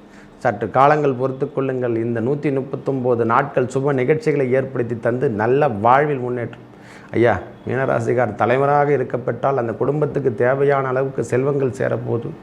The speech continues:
வீடு கட்டல, எனக்கு வாடகை இல்லாம இருக்கிறேன்னா, நம்ம குழந்தைகளுக்கு திருமணம் சார்ந்த விஷயங்களுக்கு நாம முன்னெடுத்து செய்ய போறோம் எல்லாத்தையுமே. அதுக்கான செலவினங்கள் செய்ய போறோம். அதனால எல்லாமே நல்லதே நடக்க போகுது நம்மளுக்கு. ஃப்ரீ மைண்டோட நாம வேலை செய்ய போறோம் ஐயா.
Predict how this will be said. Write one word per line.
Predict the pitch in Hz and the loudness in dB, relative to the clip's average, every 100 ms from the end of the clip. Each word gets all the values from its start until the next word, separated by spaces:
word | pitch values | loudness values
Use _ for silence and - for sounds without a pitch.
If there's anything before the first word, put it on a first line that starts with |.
| - - - - | -18 -20 -20 -4
வீடு | 123 147 143 | 4 6 8
கட்டல, | 139 147 | 6 6
எனக்கு | 147 143 135 143 | 6 6 6 4
வாடகை | 135 139 147 | 6 6 6
இல்லாம | 143 143 143 | 6 4 2
இருக்கிறேன்னா, | 131 139 156 180 - - - 135 | 0 -2 -2 -6 -10 -20 -14 -2
நம்ம | 127 123 | 2 4
குழந்தைகளுக்கு | 123 147 165 160 147 127 | 6 6 8 6 4 4
திருமணம் | 143 156 165 147 | 4 2 0 2
சார்ந்த | 139 147 147 | 2 0 -2
விஷயங்களுக்கு | 135 127 156 160 151 143 | -2 -2 -2 0 -2 -2
நாம | 139 135 | -2 -2
முன்னெடுத்து | 123 127 147 156 143 | -2 -2 0 0 -2
செய்ய | 139 127 139 | -2 0 0
போறோம் | 135 139 131 120 | 0 0 0 0
எல்லாத்தையுமே. | 127 117 131 127 147 - - - - - - | 0 0 -4 -4 -12 -18 -20 -20 -20 -20 0
அதுக்கான | 131 151 160 156 | 4 4 6 6
செலவினங்கள் | 143 135 160 170 175 170 156 | 6 6 6 4 2 2 2
செய்ய | - 147 | 0 -2
போறோம். | 139 131 113 | -2 -4 -2
அதனால | 110 139 185 | 0 2 4
எல்லாமே | 147 156 180 208 | 6 6 6 4
நல்லதே | 190 160 175 220 | 0 2 4 4
நடக்க | 170 165 185 | 2 0 -2
போகுது | 165 139 123 | 0 -2 -2
நம்மளுக்கு. | 110 113 - - - - - - - - - - - - - - | -8 -12 -20 -20 -20 -20 -20 -20 -20 -20 -20 -20 -20 -20 -20 0
ஃப்ரீ | 156 190 | 6 8
மைண்டோட | 165 156 185 202 208 196 | 8 6 6 6 6 6
நாம | 180 165 147 | 4 2 4
வேலை | 147 165 | 4 2
செய்ய | 151 147 | 0 -2
போறோம் | 131 | -2
ஐயா. | 131 120 143 180 | -2 -2 -2 -4